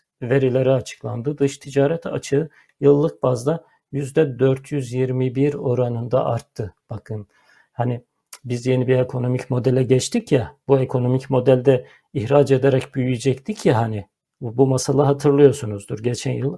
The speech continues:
Aralık ayında açıklanmış yerli ve milli ekonomik modelimiz buydu. İhracat et-, ihracat yaparak, satarak büyüyecektik, üreterek büyüyecektik. İşte geldiğimiz nokta bu. Ee, ithalat üç yüz milyar doları geçmiş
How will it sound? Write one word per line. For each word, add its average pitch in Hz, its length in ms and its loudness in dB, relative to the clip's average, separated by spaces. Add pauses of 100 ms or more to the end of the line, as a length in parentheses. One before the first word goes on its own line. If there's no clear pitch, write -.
Aralık 127 400 -2
ayında 123 420 -4 (280)
açıklanmış 139 760 -2 (260)
yerli 143 440 6
ve 143 100 4
milli 143 300 0
ekonomik 143 600 2
modelimiz 139 580 -2
buydu. 147 420 2 (360)
İhracat 151 600 2
et-, 143 160 -2 (100)
ihracat 143 540 0
yaparak, 120 380 -6
satarak - 560 0
büyüyecektik, 117 720 -10
üreterek 143 600 0
büyüyecektik. 131 680 -6 (280)
İşte - 220 -12
geldiğimiz 143 580 0
nokta 135 420 -2
bu. 175 220 0 (420)
Ee, 131 320 2
ithalat 143 600 -4
üç 151 200 -10
yüz 135 140 -4
milyar 117 380 -4
doları 143 320 -4
geçmiş 165 580 -8